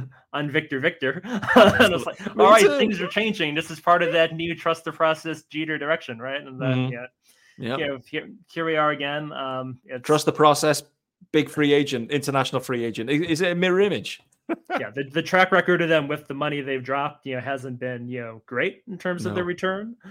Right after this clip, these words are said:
Speaker 2: No.
Speaker 1: But it, it, it's gotta work at some point, and, and all the, you know, all the scouting, all the evidence, you know, suggests as well that, you know, this is a stud prospect, and it's nice
Speaker 2: Mm-hmm.
Speaker 1: to see them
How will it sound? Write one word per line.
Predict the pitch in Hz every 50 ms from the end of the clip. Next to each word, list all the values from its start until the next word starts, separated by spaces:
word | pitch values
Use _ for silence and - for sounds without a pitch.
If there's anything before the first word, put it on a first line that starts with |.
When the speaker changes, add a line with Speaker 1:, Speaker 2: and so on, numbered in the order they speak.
| - -
Speaker 2:
No. | - 117 110 107 98 - -
Speaker 1:
But | - 147 160 170 170 170 170 - _ _ _ _ _ _ _ _ _ _ _ _ _ -
it, | - 190 - 190 190 202
it, | 202 190 170
it's | 214 208 - -
gotta | - 180 175 175 170
work | 160 165 160 160
at | - -
some | - 156 151 151
point, | - 165 165 170
and, | 143 135 135 135
and | 131 131 123 117
all | 120 139 147 147
the, | 135 143 139 139 131 -
you | 131 123
know, | 117
all | 127 127 131
the | 127 127
scouting, | - - 127 127 127 123 120 120
all | 123 123
the | 120 117
evidence, | 123 127 120 123 120 120 117 117 -
you | -
know, | 120 117
suggests | - - 123 120 127 117 110 - -
as | 117 - 120
well | 117 117 113 110 104 101 -
that, | 113 113 110 - _
you | - 120
know, | 110 104 104
this | 120 113 - -
is | 113 110 107 -
a | 104
stud | - - 110 110 110 -
prospect, | - 117 110 107 - - - 160 175 - _ 127
and | 123 120 123
it's | 120 - -
nice | 127 127 131 -
Speaker 2:
Mm-hmm. | 107 104
Speaker 1:
to | 98
see | 95 110 135
them | 131 127 127 123 127 123